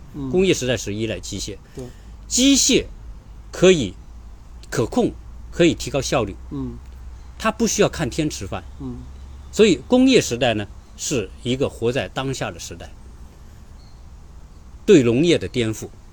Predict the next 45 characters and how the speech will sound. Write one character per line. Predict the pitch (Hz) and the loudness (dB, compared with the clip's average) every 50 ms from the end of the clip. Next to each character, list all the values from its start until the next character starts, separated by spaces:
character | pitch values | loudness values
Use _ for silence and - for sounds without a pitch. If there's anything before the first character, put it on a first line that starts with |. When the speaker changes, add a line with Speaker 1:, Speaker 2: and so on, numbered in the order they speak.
| - - | -20 -16
Speaker 1:
对。 | - 131 123 - - - - - - - - - - - - - | -16 -16 -16 -16 -18 -20 -20 -20 -20 -20 -20 -20 -20 -18 -14 -14
Speaker 2:
啊， | 92 87 - - - - - - | -14 -14 -14 -16 -18 -18 -16 -10
呃， | - 107 98 92 92 95 | -8 -6 -6 -6 -6 -2
农 | 101 113 127 139 185 | 0 4 4 4 6
业， | 233 262 233 131 87 - - - - - - - - - - | 6 4 4 4 2 -2 -10 -18 -18 -18 -20 -18 -20 -12 -10
啊， | - 104 98 95 95 | -8 -8 -8 -8 -2
可 | - - 185 | 4 4 6
以 | 196 131 | 6 4
说 | - - 143 135 135 131 - - | 4 4 4 4 4 0 -4 -8
是 | - - - 139 | -8 -4 -4 -4
必 | 120 - 185 165 | -2 0 2 4
要 | 160 143 110 90 | 4 4 2 0
的， | - - - | -4 -8 -6
但 | - 135 110 | -4 -4 -4
是 | - - - | -6 -8 -2
工 | - - 202 202 208 | 4 4 6 6 6
业 | 214 180 117 - - | 4 2 0 0 -4
才 | - - 101 | -8 -6 -6
是， | 101 - - 107 - - - - - - - - - - | -6 -4 -6 -8 -8 -10 -14 -20 -20 -20 -20 -18 -16 -16
呃， | 107 - | -14 -4
推 | - 156 135 | 0 0 0
进 | 131 135 117 | 2 0 0
社 | - 139 | 0 0
会 | 113 113 | 0 0
发 | 98 - 113 104 98 | 0 0 -2 -4 -4
展 | 95 87 82 | -4 -8 -10
的 | 85 - - - - - - - - - - | -12 -14 -16 -20 -20 -18 -18 -18 -16 -2 2
重 | 165 156 135 | 4 4 6
要 | 127 113 98 | 6 4 2
的 | 90 87 80 | 0 -4 -4
力 | 104 120 110 101 | -2 -2 0 0
量。 | 98 90 - - - - - | -2 -4 -8 -14 -18 -16 -12
Speaker 1:
嗯。 | 147 131 120 | -10 -2 2
Speaker 2:
但 | 185 185 | 4 4
是 | 165 - 127 107 - | 4 2 -2 -6 -2
未 | - 202 175 123 | 2 4 4 4
来， | 98 87 82 90 - - - - - - - - - - - - - - - - | 4 0 -4 -10 -14 -18 -18 -18 -18 -18 -18 -18 -18 -18 -18 -18 -18 -18 -6 0
未 | 240 262 226 160 | 4 6 6 6
来 | 110 92 92 | 6 4 0
是 | - - | -4 -4
个 | 110 110 | -6 -6
信 | - - 135 104 | -4 -2 -4 -4
息 | - - 92 | -4 -6 -10
时 | - - 82 | -10 -12 -12
代。 | 80 85 | -14 -14